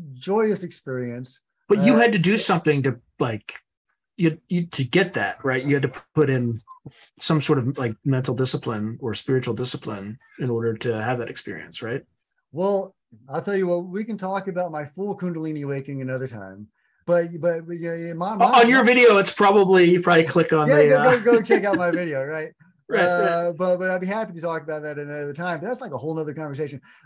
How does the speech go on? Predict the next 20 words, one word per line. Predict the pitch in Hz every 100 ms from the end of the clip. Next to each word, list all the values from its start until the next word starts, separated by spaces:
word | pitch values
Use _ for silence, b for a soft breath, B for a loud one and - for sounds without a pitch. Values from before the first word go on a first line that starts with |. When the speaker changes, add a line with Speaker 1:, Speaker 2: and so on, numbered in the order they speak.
| -
Speaker 1:
But | 143 240 214
there | 175 214
are | 185
different, | 151 294 233 226 202
the, | 202
the, | 190 190
the, | 185
the, | 160 147 196 170
'cause | 165
that, | 160 190 196 185
so | 139 156
I | 196
had | 226 226
this | 180
experience. | 170 135 - 131 117 117
It | 143
was | 143
an | 139
amazing, | 147 143 165 196 254 269 202 202 196 185 _
powerful, | - 220 233 160 175